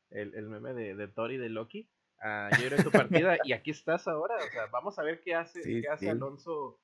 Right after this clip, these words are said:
Speaker 1: con este, con este Alpine, que de hecho él trajo el patrocinio de Alpine a, a Renault.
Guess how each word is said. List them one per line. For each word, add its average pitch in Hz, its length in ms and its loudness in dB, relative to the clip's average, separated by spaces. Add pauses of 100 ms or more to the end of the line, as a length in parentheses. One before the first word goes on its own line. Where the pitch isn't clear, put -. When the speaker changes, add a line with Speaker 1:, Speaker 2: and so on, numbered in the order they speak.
(400)
Speaker 1:
con 123 220 -4
este, 127 480 -4
con 120 180 -6
este 123 240 -6
Alpine, 139 440 -6
que 117 140 -4
de 117 100 -2
hecho 151 160 -6
él 143 120 -8
trajo 131 360 -4
el 151 80 -4
patrocinio 131 680 -6
de 127 140 -4
Alpine 120 560 -8
a, 98 440 -10
a - 80 -20
Renault. 180 300 -6